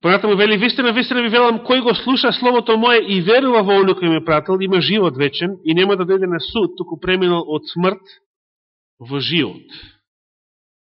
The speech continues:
Поточно, изборниот текст вели: „Нема да дојде во осуда“, додека никој никогаш нема да биде суден. „Сите ќе се појавиме на Божиот суд“, вели апостол Павле,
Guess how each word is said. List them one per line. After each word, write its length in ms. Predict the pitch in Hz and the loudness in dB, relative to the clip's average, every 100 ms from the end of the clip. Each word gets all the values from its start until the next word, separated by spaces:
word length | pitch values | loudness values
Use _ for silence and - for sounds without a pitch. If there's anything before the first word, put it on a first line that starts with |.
| _ | _
Поточно, 600 | - 175 - 165 139 - _ _ _ - | -6 -6 -6 -6 -6 -12 _ _ _ -14
изборниот 360 | 143 170 165 | -8 -6 -4
текст 200 | 147 143 | -4 -4
вели: 180 | 143 151 | -4 -4
„Нема 260 | 139 151 139 | -4 -6 -4
да 180 | 131 120 | -6 -4
дојде 520 | 135 143 135 - - _ _ | -4 -4 -6 -12 -20 _ _
во 480 | 120 117 113 117 - 147 170 | -20 -20 -14 -14 -10 -4 -4
осуда“, 540 | - 113 98 90 _ _ _ _ _ _ _ _ _ 208 _ _ _ _ _ _ _ | -4 -14 -18 -20 _ _ _ _ _ _ _ _ _ _ _ _ _ _ _ _ _
додека 320 | 123 127 139 | -18 -16 -14
никој 320 | 123 139 131 120 | -10 -10 -10 -10
никогаш 380 | 139 110 104 - - _ _ - | -10 -12 -18 -18 -20 _ _ -20
нема 240 | 117 117 | -18 -14
да 80 | 110 | -12
биде 240 | 104 107 - | -12 -14 -14
суден. 480 | - 107 101 123 _ _ _ _ _ _ _ _ _ _ _ _ _ _ _ _ _ _ _ _ _ - | -16 -16 -16 -20 _ _ _ _ _ _ _ _ _ _ _ _ _ _ _ _ _ _ _ _ _ -12
„Сите 220 | 175 165 | -6 -6
ќе 80 | 143 | -6
се 140 | 151 | -6
појавиме 320 | 139 131 127 | -4 -2 -2
на 100 | 123 | -4
Божиот 380 | 117 127 123 123 | -4 -6 -6 -10
суд“, 220 | - 127 | -10 -10
вели 160 | 104 107 | -10 -12
апостол 360 | 104 - 107 104 | -14 -18 -18 -14
Павле, 400 | 104 104 151 | -14 -14 -18